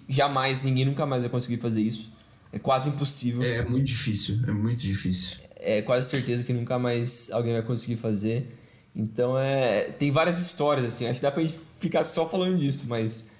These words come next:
Speaker 1: fala aí do que, que você achou desse confronto também. É, mas foi, foi demais, foi maluco.
Speaker 2: É, só um parênteses, na temporada dezenove vinte, o City foi eliminado pelo Lyon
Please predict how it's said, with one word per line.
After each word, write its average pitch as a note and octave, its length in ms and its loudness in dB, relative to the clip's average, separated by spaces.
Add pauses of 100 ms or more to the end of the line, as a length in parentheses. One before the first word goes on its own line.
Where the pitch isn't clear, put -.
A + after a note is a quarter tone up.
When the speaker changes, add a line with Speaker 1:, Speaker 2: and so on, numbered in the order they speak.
(480)
Speaker 1:
fala C#3 240 2
aí D3 140 2
do C#3+ 100 -2
que, C#3+ 100 -4
que C3 80 0
você - 120 0
achou B2 260 2
desse B2 180 0
confronto A2+ 380 -4
também. A2 540 -2 (420)
É, G2+ 880 0
mas A2 300 0
foi, B2 360 0
foi A#2+ 200 -4
demais, B2+ 340 0
foi B2 140 -2
maluco. C#3+ 420 0 (1040)
Speaker 2:
É, A#2+ 440 4
só D#3 200 0
um F3+ 60 -4
parênteses, B2 840 0
na A2 380 0
temporada A2+ 540 -2
dezenove A2 500 0
vinte, A2 400 0
o B2+ 40 -2
City A#2+ 220 0
foi - 180 0
eliminado A#2 360 0
pelo C#3 180 2
Lyon D3 600 2